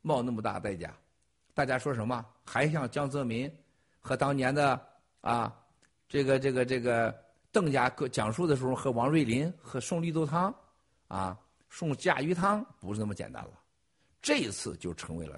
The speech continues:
全部的讲述。讲述讲哪几个问题？核心的问题。中共在世界上已经被定为人类的，啊，公敌、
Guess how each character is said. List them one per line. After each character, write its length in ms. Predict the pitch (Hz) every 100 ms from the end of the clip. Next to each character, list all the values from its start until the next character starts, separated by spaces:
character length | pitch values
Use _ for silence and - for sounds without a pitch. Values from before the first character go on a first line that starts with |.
| -
全 360 | - - 73 107
部 160 | 135
的 140 | 95 -
讲 180 | - -
述。 140 | - - _ _ _ _ _ _ _ _ _ _ _ _ _ _ -
讲 260 | 170 120
述 180 | 123 240
讲 160 | 156 147
哪 160 | 147
几 140 | 170 90
个 100 | 87
问 140 | 90
题？ 160 | 67 - _ _ _ _
核 300 | - 117 120
心 220 | 127 135
的 100 | 117
问 160 | 87 -
题。 160 | - _ _ _ _ _ _ _ _ _ _ _
中 280 | - 139 139
共 200 | 156 95
在 220 | 113 98
世 240 | - -
界 160 | 107 104
上 160 | 85
已 120 | 78 78
经 180 | 87
被 100 | 101
定 260 | 104 - 131
为 140 | 80
人 460 | 82 87 104 98 127
类 240 | 175 117
的， 200 | 73 - - _ _ _ _ _ _ _ _ _
啊， 300 | - 101 78 -
公 260 | 175 160
敌、 260 | 113 80